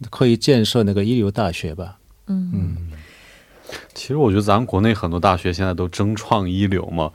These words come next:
Speaker 2: 嗯。
Speaker 3: 而且很多都拿了这种国际标准来评价哈。
Speaker 2: 嗯。
Speaker 3: 但我有时候非常，我自己也经常在看新问题，会觉得西方的某些评价标准、评价工具，其实有时候并不能完全适应咱们东方的一些现状，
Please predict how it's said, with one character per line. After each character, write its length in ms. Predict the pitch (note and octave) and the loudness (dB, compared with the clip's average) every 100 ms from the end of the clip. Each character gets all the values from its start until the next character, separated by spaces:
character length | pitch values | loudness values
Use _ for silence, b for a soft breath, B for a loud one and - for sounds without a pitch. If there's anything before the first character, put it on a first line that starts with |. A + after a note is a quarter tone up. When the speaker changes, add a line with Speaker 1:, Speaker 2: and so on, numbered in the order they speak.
| - | -4
Speaker 2:
嗯。 180 | F#3+ C#3+ | -4 -2
Speaker 3:
而 120 | G#2 | 2
且 100 | G#2+ | 2
很 220 | B2+ F#2+ E2 | 2 0 0
多 100 | G#2 | 0
都 80 | |
拿 220 | G#2+ E2+ F2+ | 2 2 2
了 100 | G#2+ | 2
这 100 | A2 | 0
种 200 | E2+ D#2 | -4 -4
国 140 | E2+ | -4
际 120 | G2 | -2
标 180 | G2+ G#2+ | 2 2
准 200 | G#2 E2+ | 2 -4
来 120 | D#2 | -4
评 320 | D#2+ - D#2+ | -6 -6 -4
价 220 | F2 A#2 E2+ | -2 0 0
哈。 140 | D#2 | 0
Speaker 2:
嗯。 100 | G#3 B2 B B | -4 -4 B B
Speaker 3:
但 160 | - F3+ | 0 4
我 100 | D3 | 4
有 120 | F2 | 2
时 120 | - | 0
候 80 | A#2+ | -2
非 240 | B2+ - | -2 -2
常， 300 | D3 A2+ A2+ | 0 2 2
我 160 | F#2+ D#2+ | 0 -2
自 160 | - A#2+ | -6 -6
己 240 | F2+ D#2+ - | -6 -8 -10
也 180 | E2 | -8
经 160 | E2 A2 | -2 -2
常 160 | G#2+ G2 | 0 0
在 80 | |
看 160 | G2+ G#2 | 0 -2
新 100 | G2+ | -2
问 120 | A2 | -2
题， 100 | F#2 | -2
会 160 | E2 F2+ | -2 -4
觉 220 | - D#2 | -4 -4
得 120 | E2 | -2
西 240 | F2 - D3+ | -4 -4 -2
方 240 | F#3 F3+ | 0 2
的 80 | C#3+ | 0
某 220 | F#2+ - | -2 -6
些 160 | - G2+ | -8 -10
评 240 | - G2 | -8 -8
价 160 | G#2 G#2+ | -2 -2
标 260 | A#2 A#2 | 0 0
准、 160 | G#2+ F2+ _ b - | -2 -8 _ b -14
评 160 | - | -6
价 160 | F#2+ A#2 | -2 -2
工 200 | A#2+ A#2+ | -2 -6
具， 240 | A2 F2 - b | -4 -6 -8 b
其 160 | - | -6
实 60 | C3 | -2
有 100 | C3+ | -2
时 120 | G2+ | -4
候 20 | |
并 240 | G#2 C3 A2 | -4 -4 -4
不 80 | G#2 | -4
能 100 | F2 | -2
完 200 | E2+ G#2 | -2 -2
全 200 | - F#2 | -4 -6
适 300 | - - G#2 | -6 -6 -4
应 160 | F2+ | -4
咱 100 | - | -6
们 100 | - - | -12 -6
东 160 | F2+ | -6
方 180 | G2 F2+ | -4 -6
的 80 | F2 | -6
一 60 | |
些 280 | E2 F2+ F2 - b b | -8 -6 -6 -6 b b
现 260 | - C#3 G2+ | -2 0 2
状， 220 | G2+ E2+ | 2 -2